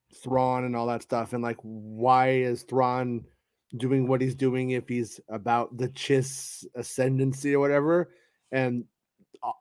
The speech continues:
number one, Arya, I don't know. And number two, we have a story about a guy who wants to save his wife and child from dying in childbirth, so he becomes Darth Vader. I mean, I guess you could just maybe say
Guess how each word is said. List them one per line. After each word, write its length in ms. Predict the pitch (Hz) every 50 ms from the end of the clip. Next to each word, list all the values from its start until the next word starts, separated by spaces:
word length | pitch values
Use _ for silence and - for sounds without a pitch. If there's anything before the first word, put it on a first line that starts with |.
| _
number 240 | 151 147 147 151 156
one, 220 | 143 143 143 156
Arya, 420 | 165 160 165 175 185 202 214 - - -
I 160 | 117 135 135
don't 360 | 131 107 - 120 127 147 170
know. 360 | 160 160 156 156 196 226 214 - _ _ _ _ _ _ _ _ _ _ _ _ _ _ _ _
And 240 | 120 123 131 131 131
number 240 | 135 135 120 127 120
two, 500 | - - - 156 156 170 196 226 220 - _ _ _ _ _ _ _ _ _ _ _ _ _ _ _ _ _ _ _ -
we 160 | 120 139 156
have 140 | 165 156 143
a 60 | 147
story 500 | 135 - - 160 147 151 160 170 175 180
about 260 | 170 139 151 151 147
a 80 | 135 123
guy 760 | 107 104 101 - 143 147 151 151 156 156 151 139 127 107 - - - 107
who 400 | 127 139 135 127 123 120 110 - _ _ _ _ _ _
wants 320 | - 123 135 143 143 135 -
to 60 | 139
save 240 | 135 - 170 156 143
his 140 | 135 123 107
wife 460 | 110 123 131 139 147 143 - - - -
and 140 | 131 123 120
child 360 | - 131 135 135 135 143 135
from 180 | - - 120 110
dying 220 | 123 127 131 135
in 100 | 131 120
childbirth, 560 | 113 - 127 135 135 139 131 135 147 151 139 -
so 160 | - 131 123
he 80 | 120
becomes 460 | 113 107 117 - - 135 131 131 110 101
Darth 420 | 107 - 127 127 127 127 127 -
Vader. 480 | 104 120 127 127 120 110 107 104 101 - _ _ _ _ _ _ _ _ _ _ -
I 60 | 113
mean, 340 | 123 127 131 127 123 120 110 - -
I 100 | - 127
guess 220 | 127 131 131 131
you 80 | 135 127
could 120 | 131 135
just 180 | 135 135 135 -
maybe 240 | 139 135 131 139 131
say 400 | 135 - 147 135 127 120 -